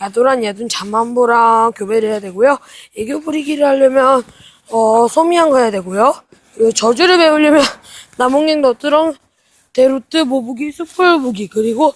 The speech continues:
철시드, 토대부기 등이 있습니다. 그리고 버티기 같은 경우는, 어, 못 배우네? 아, 여기 있다, 여기 있다, 여기 있다, 여기 있다, 여기 있다!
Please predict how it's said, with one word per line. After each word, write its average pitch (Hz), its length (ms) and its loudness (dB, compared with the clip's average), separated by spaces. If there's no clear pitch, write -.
철시드, 302 540 -6
토대부기 320 800 -2
등이 247 180 -6
있습니다. 208 560 -6
그리고 311 400 0
버티기 311 460 0
같은 302 320 0
경우는, 277 340 4
어, - 220 -6
못 247 180 -10
배우네? 269 380 2
아, 294 140 4
여기 311 120 4
있다, 277 120 2
여기 269 100 4
있다, 254 100 2
여기 247 100 4
있다, 247 120 2
여기 233 80 -2
있다, 262 80 0
여기 247 120 0
있다! 339 240 6